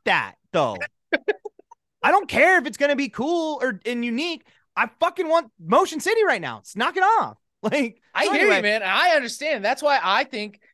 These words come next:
Speaker 2: this podcast is officially anti-Blue Man Group as of now.
Speaker 1: I think
Speaker 2: We
Speaker 1: we
Speaker 2: have to
Speaker 1: ha-, I
Speaker 2: make our
Speaker 1: think
Speaker 2: stance clear that
Speaker 1: Yeah.
Speaker 2: we do not care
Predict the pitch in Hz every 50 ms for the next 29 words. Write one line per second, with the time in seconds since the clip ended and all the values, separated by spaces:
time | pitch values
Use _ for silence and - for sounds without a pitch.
0 | _ _ - 196 233 269 - - 269 233 214 202 - 214 190 185 185 - 196 185
1 | 180 - - 165 165 - 208 220 208 - 151 160 180 180 - 233 247 220 170 185
2 | 190 185 190 185 185 175 - 160 160 160 160 - 143 151 160 165 156 156 151 156
3 | 147 131 120 98 - - - 165 185 208 240 247 170 190 185 226 247 269 269 349
4 | 330 294 - - - 311 311 294 - - - - - 220 220 202 156 123 - -
5 | - - - 185 208 208 190 180 160 139 - 175 196 294 349 359 370 311 220 160
6 | - - 220 277 339 403 403 392 359 339 294 - - 240 254 247 233 226 220 214